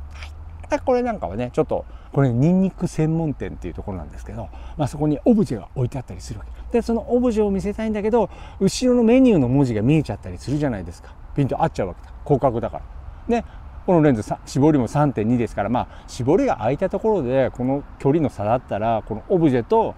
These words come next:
後ろのメニューとの距離の差だったら、読めちゃうんですよ。でも、あんまりこの、ここでは文字を読ませたくないので、え、できるだけその差がね、オブジェと、えー、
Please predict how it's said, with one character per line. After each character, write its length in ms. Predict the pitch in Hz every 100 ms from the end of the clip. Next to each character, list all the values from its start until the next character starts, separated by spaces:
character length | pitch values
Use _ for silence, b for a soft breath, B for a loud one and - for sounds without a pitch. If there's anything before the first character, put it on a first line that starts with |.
| -
後 220 | 156 - 139
ろ 60 |
の 60 | 127
メ 140 | 151
ニ 100 | 160
ュ 140 | 127 104
ー 40 | - -
と 80 | 127
の 100 | 113
距 160 | -
離 80 | 160
の 80 | 117
差 140 | -
だ 100 | 101
っ 60 | 135
た 120 | -
ら、 220 | 95 110 -
読 120 | 165
め 120 | 294
ち 100 | -
ゃ 40 | 160
う 40 |
ん 40 | 98
で 60 |
す 100 | 87
よ。 80 | 87 - - -
で 80 | 180
も、 100 | - B -
あ 100 | 208
ん 60 |
ま 100 | 311
り 80 | 320
こ 100 | 294
の、 100 | 277
こ 200 | - 214
こ 120 | 220
で 60 | 247
は 80 | 277
文 160 | 147 131
字 80 |
を 20 | 104
読 140 | 101
ま 120 | 110
せ 80 | 104
た 80 | 107
く 80 | 98
な 160 | 101
い 60 | 95
の 140 | 113
で、 200 | 214 208 B B
え、 80 | 220
で 120 | 175
き 80 | 143
る 80 | 156
だ 80 | 139
け 80 | 131
そ 100 | 139
の 140 | 127
差 160 | - 135
が 100 | 143
ね、 160 | 185 - - - - -
オ 100 | 165
ブ 120 | 143
ジ 80 | 123
ェ 40 | 113
と、 280 | 208 160 - - - -
え 160 | 131
ー、 40 | 117